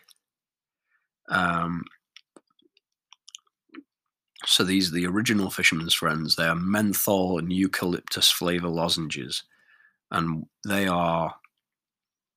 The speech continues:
really quite strong, actually,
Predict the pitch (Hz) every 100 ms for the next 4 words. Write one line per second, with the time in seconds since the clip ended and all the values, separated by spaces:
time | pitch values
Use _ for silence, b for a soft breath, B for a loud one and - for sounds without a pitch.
0 | _ _ _ _ _ - - 98 113 131
1 | 135 113 - 104 92 - - - 90 92
2 | 78 73 - - - 73 80